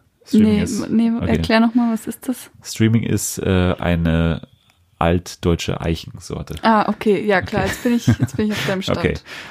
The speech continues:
Speaker 1: Äh, der, äh, Streaming-Service von Warner Media hat jetzt nämlich einen Namen, und zwar H B O Max. Das ist auch nicht sonderlich überraschend, weil Warner Media ist eine Tochterfirma von A T and T, ähm,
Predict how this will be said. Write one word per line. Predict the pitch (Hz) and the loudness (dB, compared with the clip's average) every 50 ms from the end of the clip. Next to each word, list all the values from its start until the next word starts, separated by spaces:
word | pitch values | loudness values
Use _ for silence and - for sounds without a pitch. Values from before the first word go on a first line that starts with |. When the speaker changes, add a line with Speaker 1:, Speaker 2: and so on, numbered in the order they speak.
| - - _ _ _ _ _ | -20 -20 _ _ _ _ _
Speaker 1:
Äh, | 110 107 101 101 98 | 2 4 4 4 2
der, | 90 - 104 98 98 98 98 95 - - - - | 2 2 4 4 6 6 4 4 2 -2 -4 -2
äh, | 92 92 92 90 | 0 2 2 2
Streaming-Service | - - - - 123 123 117 - - 107 104 104 107 104 - - - - | 0 -2 0 2 2 2 4 4 4 4 6 4 4 2 0 -6 -8 -12
von | - - 98 92 90 90 - - | -4 0 0 2 2 0 -2 -4
Warner | - 87 92 98 107 110 98 92 | -6 -2 2 2 4 4 4 2
Media | 95 95 110 127 107 92 80 76 76 78 | 2 2 2 0 2 0 -2 0 0 -2
hat | 92 - 101 | -2 -2 -2
jetzt | 87 - - | -4 0 0
nämlich | 90 87 85 - 80 | 0 0 0 0 0
einen | 85 82 | -2 2
Namen, | 80 82 95 104 85 76 78 | 2 2 4 4 2 0 -2
und | 73 - | -6 -6
zwar | - 95 82 | -4 -4 -2
H | - - 87 - - | -2 -4 -6 -4 -4
B | - 80 | -4 -2
O | 71 78 | -2 -2
Max. | 78 80 85 85 80 - - - - - | -2 0 0 -2 -2 -4 -10 -12 -10 -10
Das | - - - - | -12 -12 -14 -14
ist | - - - - - - | -8 -8 -8 -8 -6 -2
auch | - 92 92 - | -2 0 0 0
nicht | 101 98 92 | -2 -2 0
sonderlich | - 95 95 95 87 82 | 0 0 2 2 0 0
überraschend, | 87 85 78 87 95 101 - 113 110 110 - - - - - - - _ _ | -2 -2 0 0 0 0 2 0 -2 -2 -4 -12 -20 -20 -20 -20 -20 _ _
weil | - - 82 85 90 95 101 104 104 95 - - _ | -6 -2 0 2 4 4 4 4 4 2 0 -4 _
Warner | - - 90 90 98 98 95 90 | -14 -4 0 2 2 4 4 4
Media | 90 98 107 110 104 101 98 95 98 101 101 - - - - - - _ _ _ _ _ _ _ _ _ _ _ _ | 4 4 4 4 4 4 4 4 2 0 -2 -6 -16 -20 -20 -20 -20 _ _ _ _ _ _ _ _ _ _ _ _
ist | - 82 - | -12 -8 -6
eine | 76 76 78 | -6 -6 -4
Tochterfirma | - 90 90 - 92 - - 82 73 - - - - - - - - - 98 90 87 85 | -4 -4 -2 -2 -2 -2 -2 -4 -4 -4 -12 -14 -14 -14 -14 -6 0 2 2 4 2 2
von | - - 82 - | 0 0 -2 0
A | 92 92 | -2 -4
T | 90 - - 90 | -2 0 0 0
and | 85 85 | 0 0
T, | - - 110 117 127 127 123 - - - - - - _ _ _ _ - | 2 4 4 6 6 4 0 -4 -16 -20 -20 -20 -20 _ _ _ _ -2
ähm, | 85 92 92 92 90 92 92 87 87 85 | 0 2 2 2 2 2 2 2 0 -2